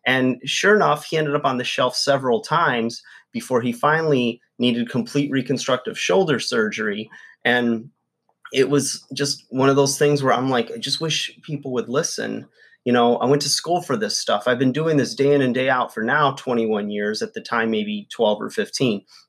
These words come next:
But I'm like, "If you're trusting me and paying me to help you, just listen, you know, listen to those that have, you know, you're an expert in your field. I don't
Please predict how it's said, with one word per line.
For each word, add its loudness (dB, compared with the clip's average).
But 2
I'm 2
like, 2
"If -6
you're -2
trusting 2
me -2
and -6
paying 0
me -2
to -4
help -2
you, -4
just -10
listen, -6
you -12
know, -6
listen -2
to -8
those 0
that 0
have, -2
you 0
know, 2
you're 4
an 4
expert 2
in 4
your 4
field. 0
I 2
don't -4